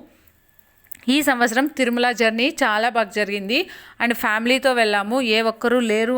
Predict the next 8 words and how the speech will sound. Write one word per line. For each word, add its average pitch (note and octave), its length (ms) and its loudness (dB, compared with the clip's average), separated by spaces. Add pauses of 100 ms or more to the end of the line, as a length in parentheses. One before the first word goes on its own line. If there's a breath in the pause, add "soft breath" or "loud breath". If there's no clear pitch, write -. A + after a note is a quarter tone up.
అనే A3 140 0
ఫీలింగ్ A#3 420 -4
లేకుండా A3 300 -4
నలుగురు A3 420 -4
సంతోషంగా A3+ 760 -6
వెళ్ళి A#3+ 240 -2 (440 loud breath)
దేవుణ్ణి B3 300 4
సంతోషంగా B3 720 0